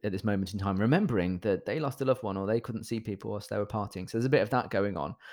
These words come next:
But it amazes me how quickly people do move on from these things. A lot of the, uh, Conservative politicians are saying, "It's, it's, it's done now, it's time to draw a line under it and let's move on and talk about something else."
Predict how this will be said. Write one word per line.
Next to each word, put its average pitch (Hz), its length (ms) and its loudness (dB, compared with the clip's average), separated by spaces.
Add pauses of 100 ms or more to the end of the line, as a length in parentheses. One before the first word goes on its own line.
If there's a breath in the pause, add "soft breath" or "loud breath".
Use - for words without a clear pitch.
(260 loud breath)
But 190 100 8
it 208 60 12
amazes 202 400 6
me 135 100 8
how 123 220 4
quickly 117 560 2 (300 soft breath)
people 127 280 2
do 127 220 6
move 107 280 4
on 98 140 0
from 98 180 -2
these 95 240 -2 (220)
things. 101 260 0
A 131 60 4
lot 151 120 8
of 143 100 -2
the, 127 240 6 (260)
uh, 110 160 2
Conservative 113 500 2
politicians 98 520 -4
are 101 60 -6
saying, 107 260 2
"It's, - 180 -4 (300 loud breath)
it's, 139 240 -4
it's 143 160 0
done 165 420 6
now, 131 240 6
it's 131 100 0
time 127 200 0
to - 40 -10
draw 139 200 2
a - 20 2
line 127 240 4
under 120 240 2
it 117 100 4
and 120 120 -2
let's 123 200 -2
move 123 200 2
on 113 100 4
and 113 80 2
talk 113 160 0
about 104 220 -4
something 104 320 -6
else." - 260 -6